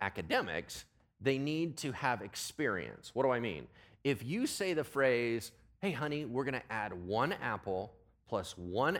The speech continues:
apple, and that's gonna give us two apples."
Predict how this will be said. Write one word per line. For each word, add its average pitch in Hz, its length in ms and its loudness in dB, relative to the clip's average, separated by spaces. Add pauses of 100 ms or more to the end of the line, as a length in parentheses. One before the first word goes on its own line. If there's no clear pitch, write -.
apple, 90 600 -2
and 101 120 -2
that's 107 220 -2
gonna 131 180 -2
give 85 260 -2
us 85 400 -2 (440)
two 240 280 0
apples." - 540 -2